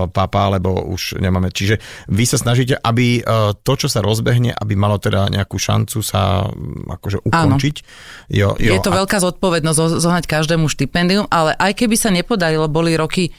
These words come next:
Speaker 2: keď sa nepodarilo plné štipendia, tak aspoň tú sedemdesiatpercentnú podporu sa vždy, či už nejaké zbierky ešte vymyslíme, alebo
Speaker 1: Mhm.
Speaker 2: robíme vianočnú kampaň, alebo konkrétne fundraizujeme na toho jedného, ktorý ešte potrebuje. Takže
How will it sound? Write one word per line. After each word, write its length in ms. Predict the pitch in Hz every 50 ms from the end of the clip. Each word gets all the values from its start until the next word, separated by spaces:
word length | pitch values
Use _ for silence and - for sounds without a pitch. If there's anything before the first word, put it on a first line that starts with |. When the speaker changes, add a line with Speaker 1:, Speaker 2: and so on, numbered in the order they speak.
| - _ _
Speaker 2:
keď 120 | - 165
sa 100 | - 170
nepodarilo 540 | 175 180 208 - 220 170 165 156 160 151 147
plné 320 | - - - 170 170 160
štipendia, 680 | 143 - - 143 135 - 165 160 160 156 170 170 175 175
tak 220 | - 156 151 -
aspoň 360 | - 156 156 - - - 165 160
tú 80 | - 151
sedemdesiatpercentnú 1200 | - - 165 165 165 156 151 - - 147 - - - 139 135 - - 160 143 131 - 147 147 135 - - - _ _ _ - - -
podporu 420 | - 156 156 151 - - 156 151 151
sa 160 | - - 156
vždy, 180 | 143 131 160 156
či 140 | 143 - 190
už 140 | 180 170 151
nejaké 240 | 175 165 151 - 160
zbierky 480 | 143 139 127 151 147 151 143 - 165 160
ešte 200 | 135 - - 156
vymyslíme, 640 | 135 139 135 139 139 - - - 139 131 131 139
alebo 320 | 139 135 127 127 120 107
Speaker 1:
Mhm. 80 | 127 143
Speaker 2:
robíme 220 | 139 139 143 139 135
vianočnú 500 | 123 131 127 139 147 139 - - 151 131
kampaň, 480 | - - 123 123 123 - 113 113 120 - - - _ _ _
alebo 260 | - - 143 143 131 131
konkrétne 480 | - 147 135 139 139 143 147 - 143
fundraizujeme 540 | 135 - 139 135 135 131 135 117 135 127 127
na 100 | 127 127
toho 220 | 127 - 143 135
jedného, 340 | 117 113 120 139 143 139 131 131
ktorý 380 | 123 - - - 131 120 123
ešte 160 | 123 - - 151
potrebuje. 540 | - - 120 - - 127 120 113 123 120 117
Takže 380 | - 127 123 123 131 131 123